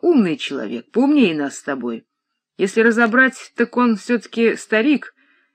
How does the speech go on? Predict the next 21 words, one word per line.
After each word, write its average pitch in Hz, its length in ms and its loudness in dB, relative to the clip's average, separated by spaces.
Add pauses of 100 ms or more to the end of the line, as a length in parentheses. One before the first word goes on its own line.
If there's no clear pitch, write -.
да 151 100 -6
еще 165 220 -2
и 190 60 4
больной 247 420 2
старик". 143 560 -8 (1000)
"То-то 277 340 2
вот 254 240 0 (100)
ты 277 240 2
и - 160 0
есть 214 460 2
Яруслан 202 560 0
Лазаревич". 151 640 0 (920)
Мама 208 340 2
ждала, 202 580 2
ждала, 196 480 2
а 208 40 -2
потом 208 340 -2
и 196 40 -4
послал 190 460 0
за 180 100 -6
тобой. 151 500 -4